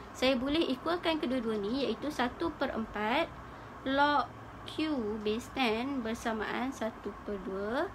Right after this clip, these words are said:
Jadi, ni konsep darab, saya boleh gerakkan ke sana, iaitu log Q base ten bersamaan satu per dua darab dengan empat.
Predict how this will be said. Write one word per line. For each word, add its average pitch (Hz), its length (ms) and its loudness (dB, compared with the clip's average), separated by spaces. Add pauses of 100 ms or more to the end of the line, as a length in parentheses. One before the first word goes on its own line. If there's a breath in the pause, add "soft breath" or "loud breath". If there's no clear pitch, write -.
(340 loud breath)
Jadi, 254 240 4
ni 339 160 6
konsep 302 320 6
darab, 233 400 6
saya 254 200 2
boleh 269 360 0
gerakkan 240 480 2
ke 247 80 -4
sana, 208 400 -2
iaitu 254 400 -2
log 247 400 2 (240)
Q 320 400 -2
base 247 400 0
ten 233 320 0
bersamaan 233 480 0
satu 262 320 0
per 262 240 2
dua 277 320 2
darab 247 320 2
dengan 226 240 -4
empat. 247 280 -2